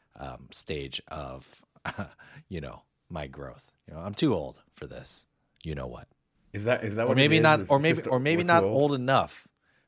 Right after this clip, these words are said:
Speaker 1: Maybe not old enough, 'cause I know some of the best hackers are already, you know, retired from real life. So
Speaker 2: Yeah, I mean, it's, it's a crazy thing to get excited about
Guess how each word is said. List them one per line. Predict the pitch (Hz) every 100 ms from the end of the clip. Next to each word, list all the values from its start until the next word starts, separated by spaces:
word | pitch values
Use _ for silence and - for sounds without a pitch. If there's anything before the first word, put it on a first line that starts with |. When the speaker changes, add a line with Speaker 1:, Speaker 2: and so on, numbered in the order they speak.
| -
Speaker 1:
Maybe | 127 147
not | 139
old | 127 127
enough, | 120 98
'cause | - 95
I | 98
know | 120
some | 127 135 131
of | 127
the | 117
best | 98 117 - - - - -
hackers | 110 104 101 98
are | 95 87
already, | 87 92 90 87
you | 87
know, | 85
retired | 78 80 85 80 76
from | 80 73
real | 73
life. | 65 - -
So | 65 65 - _ _ _ _ _
Speaker 2:
Yeah, | - 78 73 - -
I |
mean, | 98 107
it's, | 117 113
it's | 113 143
a |
crazy | - 143 139
thing | 123 123
to | 107
get | 98
excited | 98 - 98 95
about | 92 90 85